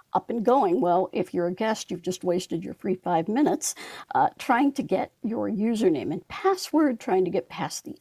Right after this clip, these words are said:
updates and the drop-down things in the app that appear and windows that cover up things. So we made our own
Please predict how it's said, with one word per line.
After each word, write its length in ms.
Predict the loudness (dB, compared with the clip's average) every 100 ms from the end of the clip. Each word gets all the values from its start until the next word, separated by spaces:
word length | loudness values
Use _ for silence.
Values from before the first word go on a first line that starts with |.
| -2
updates 560 | -2 0 0 0 -2 -4
and 140 | -4
the 80 | -4 _ _ -6
drop-down 680 | 0 0 0 0 2 2 -2 _ _ 2
things 320 | 4 2 2
in 120 | 2
the 220 | 0 0
app 200 | -2 -4 -2
that 120 | -2
appear 520 | -2 -4 -2 0 2
and 200 | 0 0
windows 440 | 2 2 2 -2 -4
that 140 | -6
cover 320 | -2 -2 2
up 220 | 2 0 0
things. 340 | 2 2 0 -10 -18 -18 -20 -20 _ -8
So 480 | 2 4 6 2 -4 -20 _ -4
we 400 | 2 4 4 2 -6 -14 -6
made 380 | -2 0 -2 0
our 300 | 2 2 0
own 260 | -2 -4